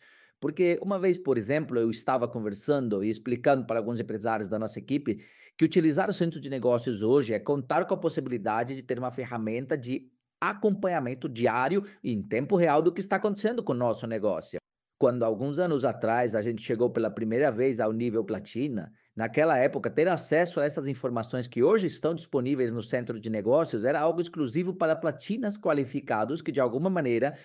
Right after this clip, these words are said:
tinham um processo de acompanhamento e verificação da Amway.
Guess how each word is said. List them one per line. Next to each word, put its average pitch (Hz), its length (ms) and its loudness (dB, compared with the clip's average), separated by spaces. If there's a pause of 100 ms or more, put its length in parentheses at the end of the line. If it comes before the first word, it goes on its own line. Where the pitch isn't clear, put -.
(140)
tinham 175 220 4
um 170 60 0
processo 143 500 0
de 123 80 0
acompanhamento 117 640 -2
e - 20 0
verificação 165 600 -4
da 180 100 2
Amway. 135 420 2